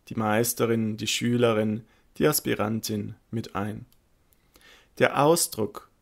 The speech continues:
Gott für Sri Krishna, höchstes Bewusstsein, Überseele, das Absolute, Parabrahman und so weiter, wird besonders oft benutzt, weil er mir am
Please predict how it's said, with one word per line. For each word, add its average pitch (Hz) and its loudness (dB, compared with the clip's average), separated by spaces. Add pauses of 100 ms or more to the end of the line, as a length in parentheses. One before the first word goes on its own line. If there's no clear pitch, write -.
(120)
Gott - -4 (200)
für 120 -2
Sri 139 -2
Krishna, 117 -4 (460)
höchstes 151 0
Bewusstsein, 110 -2 (140)
Überseele, 117 2 (360)
das 107 -4
Absolute, 113 -2 (360)
Parabrahman 107 0 (140)
und 117 -6
so 101 -4
weiter, 101 -2 (560)
wird 156 4
besonders 113 0
oft - -6
benutzt, - -8 (460)
weil 113 2
er 127 2
mir 139 0
am 113 -2